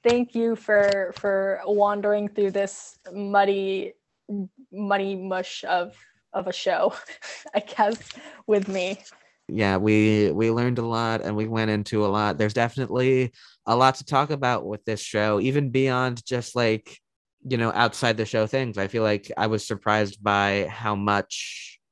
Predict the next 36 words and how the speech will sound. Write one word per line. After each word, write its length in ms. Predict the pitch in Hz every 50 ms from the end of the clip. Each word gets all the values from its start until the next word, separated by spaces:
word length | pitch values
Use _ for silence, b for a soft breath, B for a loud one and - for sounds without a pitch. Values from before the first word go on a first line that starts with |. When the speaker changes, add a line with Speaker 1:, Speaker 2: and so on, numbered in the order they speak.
| _ -
Speaker 2:
y-, 260 | - 92 78 - -
you 220 | 104 139 139 135 131
know, 120 | 120 117
as 180 | 113 117 117 113
we 120 | 120 120
got 200 | 113 123 113 110
into 800 | 110 110 104 - - 117 107 104 104 104 101 101 101 101 101 98 78
the, 100 | 90 110
the, 380 | 107 104 95 82 87 101 90 82 101
the 100 | 107 107
sh-, 120 | - - 113
the 140 | 110 113 110
series 340 | - - 120 107 104 98 98
itself, 340 | 98 - - 113 107 95 104
I 60 | 98
was 80 | 98
kinda 160 | - 107 101 98
surprised 360 | - 87 - 98 95 95 90
by 100 | 95 95
how 120 | 98 95
much 220 | 92 95 95 - 98
I 40 |
had 120 | 92 92 87
to 60 | 87
say 240 | - - 92 95 95
about 320 | 92 - 92 90 87 -
the, 240 | - 92 90 90 90 -
like, 180 | 90 87 87 _ _ - 101 107 107
you 100 | 104 104
know, 100 | 95 90
structural 460 | 85 - - 98 92 - - 101 92 90
and 100 | 87 -
storytelling 540 | - - 98 95 95 - 101 90 90 87
things 240 | 85 90 87 85 -
about 280 | 85 80 87 87 87 85
it. 100 | 82